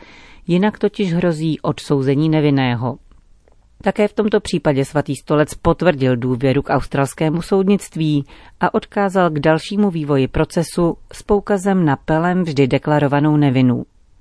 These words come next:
V březnu letošního roku dospěla kauza kardinála Pela k nejvyššímu australskému soudu,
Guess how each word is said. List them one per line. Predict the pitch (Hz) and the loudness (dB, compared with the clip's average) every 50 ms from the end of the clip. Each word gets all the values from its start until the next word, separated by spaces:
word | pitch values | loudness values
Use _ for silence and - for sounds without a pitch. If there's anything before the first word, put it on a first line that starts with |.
| _ _ _ _ - - | _ _ _ _ -12 -10
V | 151 | -6
březnu | 131 139 156 151 135 131 160 165 | -2 2 2 2 2 2 0 0
letošního | 170 165 151 - 151 139 - - 165 165 139 143 139 | 0 0 0 -2 -4 -4 -2 -2 -2 0 0 0 -2
roku | 143 135 - - 180 | -2 -4 -4 -4 -2
dospěla | 170 170 165 - - - 190 196 190 | -2 -2 -2 -4 -4 -2 0 0 -2
kauza | - - 185 190 190 180 190 | -2 -2 -2 -2 -2 -2 -4
kardinála | 185 - 190 160 151 165 170 175 175 170 165 156 | -4 -4 -6 -4 -2 -2 -2 0 0 0 0 0
Pela | - - 165 165 165 - | -2 -2 0 0 0 0
k | - 160 | 0 2
nejvyššímu | 156 160 165 156 170 160 - - 139 131 123 | 2 2 2 0 -2 -4 -4 -2 0 0 0
australskému | 123 135 135 - - 147 143 139 - - - 156 147 160 147 | 0 -2 -4 -4 -2 -2 -2 -2 -2 -4 -2 0 0 0 -2
soudu, | - - 190 180 180 170 156 147 139 | -2 0 0 0 2 2 2 2 0